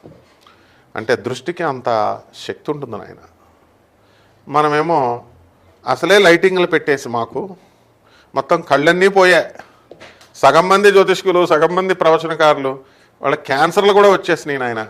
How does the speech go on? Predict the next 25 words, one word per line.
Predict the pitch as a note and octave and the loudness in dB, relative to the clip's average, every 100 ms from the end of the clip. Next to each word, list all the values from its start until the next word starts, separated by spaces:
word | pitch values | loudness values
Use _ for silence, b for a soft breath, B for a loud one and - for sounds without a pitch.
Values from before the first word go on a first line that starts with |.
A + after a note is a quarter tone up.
| - | -8
వచ్చేస్తాయి | - C3 G#3+ A3 E3 | -8 -4 -4 -2 -4
అంతే, | D3+ D#3 | -2 -2
లైటింగ్, | C3+ D3 E3+ C3+ | -2 -4 -6 -2
రేడియేషన్స్, | C#3 F#3 G#3+ - C#3+ - | 0 4 2 0 -8 -8
కెమెరాలు, | - C3+ D3 C3 A2+ A2 b b b | -6 -2 0 0 -2 -8 b b b
ఇగో | B2+ D3 | 2 2
చూడు | D3+ D#3 | 2 0
మైకులు, | C3 D3 D#3+ B2 A2 D2+ | 0 -2 -2 -6 -6 -4
అన్నీ | C#3+ F3 E3+ - - - | -4 -4 -8 -10 -10 0
హార్ట్లు | D3 - E3+ | 0 0 -4
కూడా | D#3 D3 | -2 -2
పోతాయి | C#3+ C3 C#3 B2 | -2 -4 -4 -6
అన్నమాట. | A2+ A2 G#2+ - _ _ b b b | -10 -14 -16 -20 _ _ b b b
అంత | A2 C#3 | -2 0
త్యాగాలు | F3 F#3 G3 A3 G#3+ | 4 6 8 8 6
చేసి | G3 F#3 | 4 0
మేము | F3 E3+ D#3+ | -2 -2 -4
మీకు | D#3 | -6
చెప్తుంటే | D3+ D3 - D3+ C#3+ | -6 -6 -6 -6 -6
మీరు | C#3 C#3 | -4 0
అర్థం | B2 A#2+ D3+ | 0 0 -4
చేసుకోకుండా, | D#3 C#3+ C#3+ C3 B2+ A#2 A#2 A#2+ b b b b b | -4 -6 -10 -10 -10 -10 -12 -18 b b b b b
మీరు | D3 D3 | -6 0
బాగుపడాలని | D#3+ C3 D3+ F#3+ G3 G#3 F#3+ E3+ | 4 4 4 4 6 4 2 -2
చెప్పి | D#3+ D#3 C#3+ | -4 -4 -6